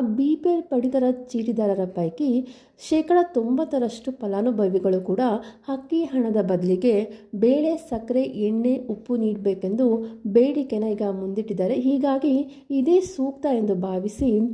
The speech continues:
ಆಹಾರ ಇಲಾಖೆ ಈ ಒಂದು ನಿಟ್ಟಿನಲ್ಲಿ ಹೆಜ್ಜೆನ ಇಡ್ತಾ ಇದೆ. ರಾಜ್ಯದಲ್ಲಿ ಒಂದು ಕೋಟಿ ಹದಿನಾರು ಲಕ್ಷದ ಐವತ್ತೊಂದು ಸಾವಿರದ ಇನ್ನೂರ ಒಂಬತ್ತು ಬಿ ಪಿ ಎಲ್ ಕಾರ್ಡುಗಳಿದ್ದು,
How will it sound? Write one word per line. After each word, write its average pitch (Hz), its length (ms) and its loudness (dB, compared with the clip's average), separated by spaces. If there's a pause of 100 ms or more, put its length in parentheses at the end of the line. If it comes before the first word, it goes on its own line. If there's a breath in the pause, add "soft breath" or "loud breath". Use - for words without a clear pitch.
(220)
ಆಹಾರ 254 340 -2
ಇಲಾಖೆ 220 540 0
ಈ 214 240 0
ಒಂದು 226 420 2
ನಿಟ್ಟಿನಲ್ಲಿ 214 520 0
ಹೆಜ್ಜೆನ 190 360 -2
ಇಡ್ತಾ 208 440 0
ಇದೆ. - 440 -2 (380 loud breath)
ರಾಜ್ಯದಲ್ಲಿ 277 840 2 (220 loud breath)
ಒಂದು 269 420 2
ಕೋಟಿ 247 500 0
ಹದಿನಾರು 262 460 0
ಲಕ್ಷದ 214 380 -2 (500 loud breath)
ಐವತ್ತೊಂದು 262 720 0
ಸಾವಿರದ 185 420 -4
ಇನ್ನೂರ 233 440 2
ಒಂಬತ್ತು 226 480 -4
ಬಿ 196 240 0
ಪಿ 233 160 -4
ಎಲ್ 226 180 0
ಕಾರ್ಡುಗಳಿದ್ದು, 175 800 0